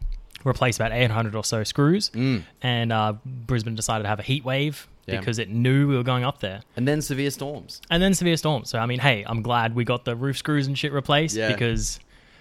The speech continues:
Speaker 1: seeing all the Gold Coast shit where <laughs> it was like a literal tornado and,
Speaker 2: Yeah.
Speaker 1: like, roofs getting torn off.
Speaker 2: People dying.
Speaker 1: I
Speaker 2: It's
Speaker 1: feel
Speaker 2: wild.
Speaker 1: a, I feel a bit more secure in
Speaker 2: Mm.
Speaker 1: my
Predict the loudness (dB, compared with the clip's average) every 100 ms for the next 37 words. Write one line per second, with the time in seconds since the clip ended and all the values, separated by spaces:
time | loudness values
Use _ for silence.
0 | _ -4 -2 -2 -2 -2 -2 0 0 0
1 | -2 -2 -2 2 2 2 0 -4 -4 0
2 | 0 0 0 0 2 2 2 0 0 2
3 | 2 0 2 2 2 2 2 0 0 0
4 | 2 2 2 0 -4 -2 0 0 0 0
5 | 0 -2 -4 0 2 4 2 -2 -4 -2
6 | -2 -2 -2 -4 -4 -4 -4 -4 -4 -6
7 | -8 -4 -2 -2 -6